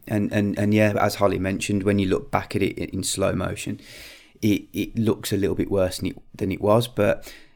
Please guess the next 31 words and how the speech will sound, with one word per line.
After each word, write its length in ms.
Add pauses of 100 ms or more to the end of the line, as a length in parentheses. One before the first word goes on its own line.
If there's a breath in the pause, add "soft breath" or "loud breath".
(200 loud breath)
Cash 320
is, 240
is, 380 (320)
um, 600
a 40
wholehearted 640
player. 460 (340)
That's 320
how, 260
that's 240
one 260
of 220
the 260 (220 soft breath)
attributes 640
that 120
has 120
got 280
him 160
to 120
where 240
he 240
is. 120 (280 soft breath)
He's 120
never 200
gonna 140
change 500
that. 260 (220 soft breath)
He 80
won 180
the 80
ball. 420